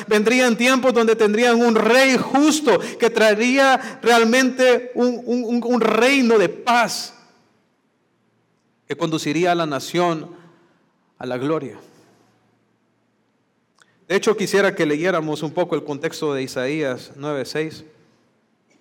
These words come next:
Miren, leamos el versículo uno, hermanos.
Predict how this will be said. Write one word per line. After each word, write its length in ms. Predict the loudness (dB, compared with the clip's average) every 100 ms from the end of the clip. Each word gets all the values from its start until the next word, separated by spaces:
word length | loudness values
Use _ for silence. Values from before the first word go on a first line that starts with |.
| _ _ _
Miren, 420 | -4 -2 -2 -4 -14 -10
leamos 360 | -2 0 0
el 100 | -2
versículo 460 | -2 -4 -6 -4 -2
uno, 260 | -2 -4 -8
hermanos. 440 | -8 -10 -12 -18